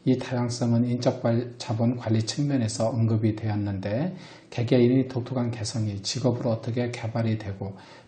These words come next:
발전이 되어야 할지는 각자가 자신의 경쟁력 측면에서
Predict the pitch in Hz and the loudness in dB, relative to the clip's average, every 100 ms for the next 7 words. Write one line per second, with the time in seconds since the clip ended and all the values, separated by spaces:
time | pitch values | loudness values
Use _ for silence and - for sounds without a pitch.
0 | - 131 113 131 127 - 117 113 110 110 | -4 -4 2 2 2 0 0 2 2 0
1 | 120 - 117 113 127 - 110 - - _ | -2 -4 -2 -2 -2 -6 -8 -10 -20 _
2 | - 113 104 107 120 - 110 - 117 113 | -4 -2 -2 -2 -4 -4 -4 0 2 0
3 | - 113 120 120 117 113 - 143 135 110 | -2 -2 2 2 2 0 -2 2 2 0
4 | - 113 151 | -2 -2 -2